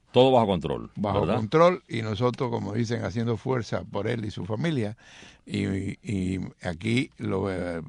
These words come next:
Speaker 2: estará narrando el juego
Speaker 1: Sí,
Speaker 2: el
Speaker 1: que se
Speaker 2: domingo.
Speaker 1: mejore, se-, que se mejore el Pepito de Guanabacoa,
Speaker 2: Eh, sí,
Speaker 1: que es de
Speaker 2: señor.
Speaker 1: allá, de la Villa de Pepe Antonio. Pero
Speaker 2: Eh.
Speaker 1: Pepito va a estar con nosotros este domingo
Speaker 2: El domingo.
Speaker 1: a las ocho de la noche.
Speaker 2: Exactamente, porque mañana, eh, ustedes no trabajan, ni, ni, ni tú,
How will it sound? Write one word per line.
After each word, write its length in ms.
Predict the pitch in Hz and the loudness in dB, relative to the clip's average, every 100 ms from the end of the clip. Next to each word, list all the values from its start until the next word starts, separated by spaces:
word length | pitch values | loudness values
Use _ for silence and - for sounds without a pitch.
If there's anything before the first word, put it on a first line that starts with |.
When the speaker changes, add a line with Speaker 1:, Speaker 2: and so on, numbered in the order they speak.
| - | -10
Speaker 2:
estará 500 | - 101 92 123 135 | -6 -2 2 2 0
narrando 460 | 110 98 107 113 117 | -2 -6 -4 -4 -2
el 60 | 101 | -2
juego 320 | 120 110 98 | -4 -4 -4
Speaker 1:
Sí, 100 | 78 | -2
Speaker 2:
el 60 | 90 | -2
Speaker 1:
que 80 | 90 | 0
se 40 | |
Speaker 2:
domingo. 180 | 87 80 | 0 0
Speaker 1:
mejore, 220 | 92 104 - | 0 -2 -6
se-, 160 | 87 | -8
que 140 | 76 73 | -8 -6
se 100 | 78 | -4
mejore 320 | 78 90 101 | -2 0 0
el 60 | - | -2
Pepito 360 | 85 104 110 | -2 -2 -2
de 40 | 90 | -2
Guanabacoa, 600 | 82 78 73 - 104 - | -2 -2 -4 -2 -2 -2
Speaker 2:
Eh, 180 | - 87 | -8 -8
sí, 100 | - | -6
Speaker 1:
que 40 | |
es 80 | 71 | -4
de 80 | 104 | -2
Speaker 2:
señor. 80 | 73 | -2
Speaker 1:
allá, 80 | 87 | -2
de 100 | 82 | -2
la 60 | 71 | -2
Villa 160 | 76 87 | -2 -2
de 40 | |
Pepe 160 | 87 80 | -2 -2
Antonio. 300 | 76 95 78 | 0 0 0
Pero 200 | 80 73 | -2 -2
Speaker 2:
Eh. 40 | |
Speaker 1:
Pepito 480 | 71 78 98 104 131 - _ _ _ _ | -4 -2 0 0 -4 -6 _ _ _ _
va 180 | 67 73 | -2 2
a 40 | 90 | 2
estar 280 | - 95 | 2 0
con 100 | 92 | 0
nosotros 540 | 87 - 110 110 107 - | -4 -2 -2 -2 -4 -4
este 260 | 90 90 92 | -4 -2 0
domingo 440 | 82 87 113 123 117 | 0 0 -2 -4 -4
Speaker 2:
El 160 | 98 | -4
domingo. 300 | 90 82 120 | -4 -2 0
Speaker 1:
a 20 | 64 | 0
las 180 | - | -4
ocho 180 | 73 - | -6 -4
de 60 | 73 | -4
la 60 | |
noche. 260 | 85 107 - - | -4 -8 -12 -14
Speaker 2:
Exactamente, 500 | 101 107 98 123 123 | -8 -6 -4 -4 -4
porque 160 | 104 | -6
mañana, 480 | 87 90 101 117 127 - | -6 -6 -4 -2 -4 -6
eh, 160 | - 90 | -10 -8
ustedes 400 | 85 - 107 107 | -6 -4 -2 -2
no 200 | 101 98 | -6 -8
trabajan, 460 | - 95 131 117 90 | -8 -4 -2 -2 -6
ni, 340 | 87 78 78 - | -8 -10 -10 -10
ni, 480 | 95 85 82 80 80 - | -10 -8 -8 -8 -10 -10
ni 140 | 85 | -12
tú, 340 | - 143 151 | -4 -2 -2